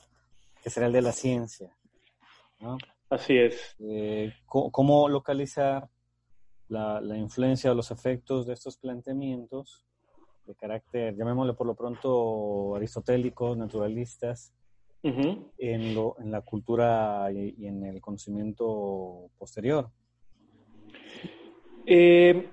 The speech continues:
Speaker 2: hay que recordar, creo que es, esa es una excelente pregunta y, y es bastante difícil de responder, por cierto, así que vamos a tratar de, de hacerlo de la forma menos,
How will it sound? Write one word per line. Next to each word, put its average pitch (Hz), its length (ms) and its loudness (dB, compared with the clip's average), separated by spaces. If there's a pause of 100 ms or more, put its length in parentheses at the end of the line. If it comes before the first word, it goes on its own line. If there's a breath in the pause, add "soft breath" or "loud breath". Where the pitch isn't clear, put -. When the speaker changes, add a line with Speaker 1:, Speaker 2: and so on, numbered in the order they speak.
(360)
Speaker 2:
hay 208 140 4
que 285 120 4
recordar, 151 640 8 (420)
creo 160 140 4
que 165 80 0
es, - 120 -6
esa 175 260 0
es - 80 -4
una 175 120 2
excelente 147 420 4
pregunta 127 540 2
y, 113 260 -2
y 120 180 -4
es 120 240 -6
bastante 143 420 0
difícil 123 380 -4
de 120 80 4
responder, 117 580 -2
por 120 140 -2
cierto, 117 400 -6
así 123 200 -8
que 110 440 -12
vamos 123 240 -8
a 123 40 0
tratar 117 380 -4
de, 110 240 -6 (800)
de 120 100 2
hacerlo 135 380 4
de 120 80 6
la 110 140 0
forma 131 420 2
menos, 120 580 -2